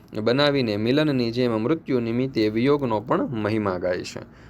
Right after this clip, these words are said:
દોસ્તો, ફરી મળીશું આપણે પાઠ નંબર પંદરના સ્વાધ્યાયના સંપૂર્ણ સોલ્યુશન સાથે. અ, ગુજરાતી વિષયના બધા જ પાઠના સ્વાધ્યાયના સોલ્યુશન જે છે તેના વીડિયો અને પી ડી એફની લિંક તમને નીચે ડિસ્ક્રિપ્શન બોક્સમાં મળી જશે, સાથે સાથે ઉપર આઈ બટનમાં પણ મળી જશે. તો જરૂરથી દરેક વિદ્યાર્થી મિત્રોએ અવશ્ય તેનો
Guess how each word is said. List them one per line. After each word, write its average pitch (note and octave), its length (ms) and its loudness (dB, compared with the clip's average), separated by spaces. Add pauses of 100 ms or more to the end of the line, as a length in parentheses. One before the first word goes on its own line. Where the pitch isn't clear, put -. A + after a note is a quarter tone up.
(140)
દોસ્તો, C#3+ 340 2
ફરી D3 260 2
મળીશું C3+ 400 0
આપણે A#2 220 0
પાઠ A#2 300 -2
નંબર A2+ 280 -2
પંદરના B2+ 540 -2
સ્વાધ્યાયના A#2 600 -2
સંપૂર્ણ B2+ 540 -2
સોલ્યુશન A2 500 -2
સાથે. C3 340 -2
અ, - 600 -8
ગુજરાતી C#3 460 0
વિષયના B2 400 -4
બધા C3+ 320 2
જ C#3+ 120 -6
પાઠના A2+ 340 -2
સ્વાધ્યાયના A2+ 520 -4
સોલ્યુશન A2+ 540 -6
જે A2+ 120 -2
છે A2+ 260 0
તેના - 480 -6
વીડિયો C3 280 2
અને B2+ 140 0
પી A2 160 -2
ડી A2+ 80 0
એફની A2+ 320 -2
લિંક B2 240 0
તમને A2 300 -2
નીચે A2 260 -4
ડિસ્ક્રિપ્શન B2+ 580 -6
બોક્સમાં B2+ 360 -2
મળી B2+ 180 0
જશે, B2+ 260 -2
સાથે A2 280 -4
સાથે A2 300 -6
ઉપર A2 260 -2
આઈ G#2+ 120 4
બટનમાં G2+ 480 -4
પણ F#2+ 140 -6
મળી A2 200 -2
જશે. C3 300 -2
તો - 400 -6
જરૂરથી B2 480 0
દરેક A#2 240 -2
વિદ્યાર્થી G#2+ 480 -2
મિત્રોએ G#2 360 -2
અવશ્ય A2 360 -2
તેનો A2 400 -2